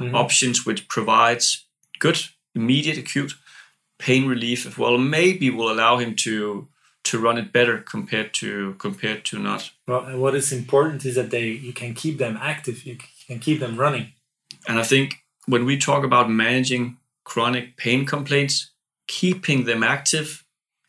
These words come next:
Speaker 2: is what should be one of our key priorities. When we see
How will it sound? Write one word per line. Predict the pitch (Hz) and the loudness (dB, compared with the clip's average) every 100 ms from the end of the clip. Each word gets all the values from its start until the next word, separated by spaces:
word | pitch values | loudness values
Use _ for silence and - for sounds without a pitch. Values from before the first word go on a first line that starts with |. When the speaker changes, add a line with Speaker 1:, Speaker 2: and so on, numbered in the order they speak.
| _ | _
Speaker 2:
is | 131 - | 0 0
what | 131 127 - _ | 4 2 2 _
should | - 127 | -2 0
be | 123 | 2
one | 120 120 131 | 2 4 4
of | 123 | 2
our | 123 | 0
key | 127 - 165 165 - | -2 -2 0 -2 -2
priorities. | 131 120 113 135 143 139 117 107 | 0 0 0 -2 0 0 -2 -2
When | 120 | -2
we | 127 | 0
see | 123 | 0